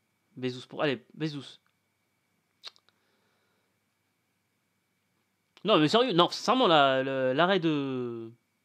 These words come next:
l'arrêt de Courtois, là, juste avant, c'était, enfin, j'ai trouvé un petit peu abusé. J'ai trouvé un peu abusé. Six zéro, Aubameyang, allez. Je vous avais dit, il y a un maigre espoir en début de match.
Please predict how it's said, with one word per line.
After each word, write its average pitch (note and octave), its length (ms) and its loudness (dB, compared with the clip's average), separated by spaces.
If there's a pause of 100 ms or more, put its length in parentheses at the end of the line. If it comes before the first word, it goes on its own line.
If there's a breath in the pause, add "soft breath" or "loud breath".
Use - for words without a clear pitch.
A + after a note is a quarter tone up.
(2000 soft breath)
l'arrêt D3 220 2
de - 60 -8
Courtois, - 320 -2
là, G3+ 80 0
juste D3+ 180 -8
avant, A3 180 0
c'était, B2 340 -12
enfin, A#2+ 320 -14
j'ai B2 140 -12
trouvé F3+ 160 0
un G#3 40 2
petit - 120 -8
peu F3+ 100 -4
abusé. C3 320 -10 (140)
J'ai A#2 100 -12
trouvé C#3 160 -6
un D#3 60 -4
peu C#3+ 120 -10
abusé. A#2+ 320 -16 (100)
Six - 360 -6
zéro, C3 460 -4
Aubameyang, C3+ 500 -6
allez. C#3 360 -4 (2250 loud breath)
Je E3 60 2
vous F#3+ 120 6
avais C4 180 8
dit, G#3 100 -4
il G3+ 60 0
y F3+ 40 4
a D3+ 100 4
un D3+ 40 6
maigre F3 360 6
espoir F3+ 540 2
en D#3+ 100 0
début D3+ 280 -4
de D3+ 60 -8
match. E3+ 380 -6